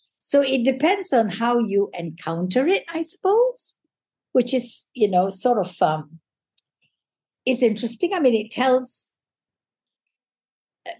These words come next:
for, for someone like me, I suppose it tells me how, and maybe when you might have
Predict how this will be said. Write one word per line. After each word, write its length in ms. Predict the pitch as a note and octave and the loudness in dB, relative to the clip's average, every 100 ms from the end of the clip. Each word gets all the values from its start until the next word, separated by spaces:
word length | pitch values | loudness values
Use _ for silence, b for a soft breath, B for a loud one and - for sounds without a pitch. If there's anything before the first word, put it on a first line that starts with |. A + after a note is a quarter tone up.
| _ - - | _ -16 -4
for, 260 | G#3 G3 G3 | 0 2 0
for 140 | G3 | -2
someone 320 | F#3 G3+ G#3 | -2 -4 -6
like 180 | E3+ - | -8 -6
me, 200 | F#3+ E3 | 0 2
I 60 | D#3 | 2
suppose 280 | - F3+ F3 | 0 0 -2
it 140 | E3+ | -2
tells 400 | G3+ G#3 G3 - | 0 0 0 -2
me 160 | F3+ E3 | -4 -4
how, 560 | - F#3 E3+ E3 E3+ _ b b b _ | -6 -2 0 -2 -4 _ b b b _
and 160 | A3+ G3+ | -2 2
maybe 300 | G3 G3 A3+ | 4 4 4
when 580 | F3+ F3+ F3 G#3 E4+ - _ _ _ - | 6 6 6 4 2 -2 _ _ _ -6
you 160 | G#3 G#3 | 0 2
might 280 | G3 G3+ E3 | 2 0 0
have 280 | G3+ F#3+ | -2 -2